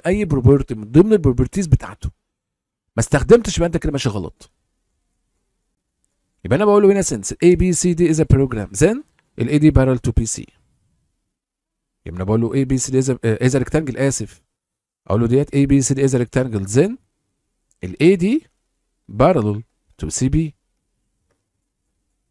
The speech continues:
وأقول له هنا كمان since إن ال C belong ل بي اف وال A belong ل بي اف. أكتبها له كده. يبقى then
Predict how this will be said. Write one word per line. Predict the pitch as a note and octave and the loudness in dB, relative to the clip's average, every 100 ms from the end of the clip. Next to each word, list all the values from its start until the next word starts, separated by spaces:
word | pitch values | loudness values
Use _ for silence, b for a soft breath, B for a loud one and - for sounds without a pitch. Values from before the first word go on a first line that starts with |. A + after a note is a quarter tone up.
| _ _ _ _ _ _ - | _ _ _ _ _ _ 2
وأقول | C3 | 4
له | G#3 | 4
هنا | A3 | 2
كمان | G3+ F#3+ G3+ | -2 -4 -4
since | F3+ B2 A#2 - - B2 | -6 -6 -8 -12 -10 -8
إن | C#3+ | -6
ال | |
C | - | -2
belong | A3+ G3+ G3+ G#3 | -2 2 2 4
ل | F#3 | 2
بي | F#3 F#3+ | 4 0
اف | - | 0
وال | D3+ | -4
A | D#3 G#3 F#3 | 0 -2 2
belong | D3+ E3 D3 | 4 4 0
ل | B2 | -6
بي | C#3 G#2+ | -4 -6
اف. | A2 _ _ | -10 _ _
أكتبها | - - A2 C#3+ | -16 -6 -2 -2
له | C#3 | -2
كده. | C#3 A#2 - _ _ _ _ _ _ _ _ - | -4 -8 -14 _ _ _ _ _ _ _ _ -10
يبقى | G2+ A2+ | -6 -4
then | A2 D3 | 0 0